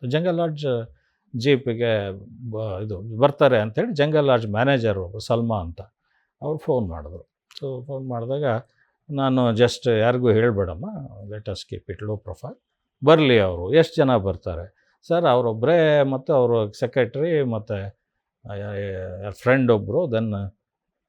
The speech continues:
ಆ, ಇವರು. So you give, you send me the list of those people. ಬೌನ್ಸರ್ಸ್ ನಂಗೆ ಗೊತ್ತಿಲ್ಲ ಸರ್" ಅಂದರು. "ಆಯ್ತಮ್ಮ, ಬೌನ್ಸರ್ಸ್ ಯಾರು ನೋಡಿ, ಎಷ್ಟು ಜನ ಬರ್ತಾರೆ ನೋಡಿ ಬೌನ್ಸರ್ಸು."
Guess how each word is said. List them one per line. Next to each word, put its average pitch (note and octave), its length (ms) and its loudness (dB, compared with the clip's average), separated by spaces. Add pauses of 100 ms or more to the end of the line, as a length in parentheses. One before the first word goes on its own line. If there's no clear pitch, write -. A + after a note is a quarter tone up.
ಆ, G2 120 -8
ಇವರು. F2+ 260 -10
So E3 280 0
you C#3+ 380 -2
give, C#3 280 2
you D#3 80 -4
send C#3+ 280 -2
me C3+ 120 -2
the A#2 160 -2
list G#2+ 420 -4
of - 20 -6
those F#2+ 440 -12
people. G3 280 -12 (440)
ಬೌನ್ಸರ್ಸ್ F3 580 6
ನಂಗೆ C3+ 160 0
ಗೊತ್ತಿಲ್ಲ A#2+ 380 -2
ಸರ್" G2+ 280 -12
ಅಂದರು. F2 460 -14
"ಆಯ್ತಮ್ಮ, B2 380 -6
ಬೌನ್ಸರ್ಸ್ G#2 560 -6
ಯಾರು G2+ 320 -6
ನೋಡಿ, G#2+ 340 -4
ಎಷ್ಟು C#3 200 -2
ಜನ C#3+ 180 0
ಬರ್ತಾರೆ G#2 400 -6
ನೋಡಿ D#2+ 440 -16 (420)
ಬೌನ್ಸರ್ಸು." G#2+ 840 -4